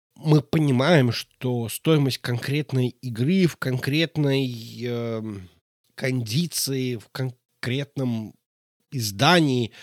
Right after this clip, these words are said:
может быть важ-, ну, может быть дороже, чем в другом издании. Я когда покупал тот же самый Chrono Trigger, мне очень хотелось поиграть в эту игру для Д С.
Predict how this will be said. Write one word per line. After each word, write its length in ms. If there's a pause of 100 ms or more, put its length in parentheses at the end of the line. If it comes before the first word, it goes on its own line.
(280)
может 340
быть 220
важ-, 380
ну, 400
может 340
быть 320
дороже, 500
чем 600 (160)
в 60
другом 360
издании. 480 (460)
Я 180
когда 340 (200)
покупал 500
тот 200
же 80
самый 340
Chrono 400
Trigger, 420
мне 220
очень 260
хотелось 420
поиграть 640
в 100
эту 220
игру 320 (1080)
для 320
Д 340
С. 140